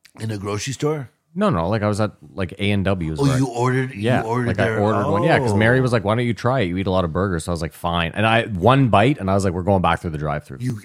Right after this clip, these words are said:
Speaker 1: you, you couldn't finish
Speaker 2: No,
Speaker 1: it.
Speaker 2: I was like, "This is garbage."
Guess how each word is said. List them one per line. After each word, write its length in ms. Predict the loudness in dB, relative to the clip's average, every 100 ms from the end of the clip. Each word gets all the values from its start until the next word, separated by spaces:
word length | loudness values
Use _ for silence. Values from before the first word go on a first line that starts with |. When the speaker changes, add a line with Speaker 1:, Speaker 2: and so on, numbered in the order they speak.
| -12
Speaker 1:
you, 240 | -8 -10 -12
you 160 | -20 -14
couldn't 360 | -4 -2 -2 -6
finish 280 | -10 0 2
Speaker 2:
No, 120 | 2
Speaker 1:
it. 80 | 0
Speaker 2:
I 60 |
was 120 | 0
like, 140 | 0 0
"This 180 | -2 -4
is 140 | -6
garbage." 540 | -6 -8 -10 -14 -20